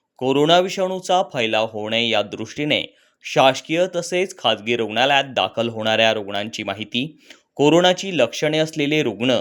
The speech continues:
इत्यादी माहिती महानगरपालिका वैद्यकीय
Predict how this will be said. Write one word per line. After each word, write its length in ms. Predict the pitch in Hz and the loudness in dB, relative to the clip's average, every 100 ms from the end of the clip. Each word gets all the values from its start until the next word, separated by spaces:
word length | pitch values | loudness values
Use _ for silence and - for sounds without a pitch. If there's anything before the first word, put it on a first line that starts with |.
| - - | -2 -12
इत्यादी 400 | - 117 117 117 | -4 -2 0 -2
माहिती 600 | 104 117 127 95 - _ _ - | -4 -6 -8 -8 -10 _ _ -8
महानगरपालिका 920 | 110 131 147 165 160 160 156 165 170 | -2 2 4 4 4 2 2 2 2
वैद्यकीय 720 | 180 123 110 117 120 127 135 | 2 -2 -2 -2 -2 -2 -2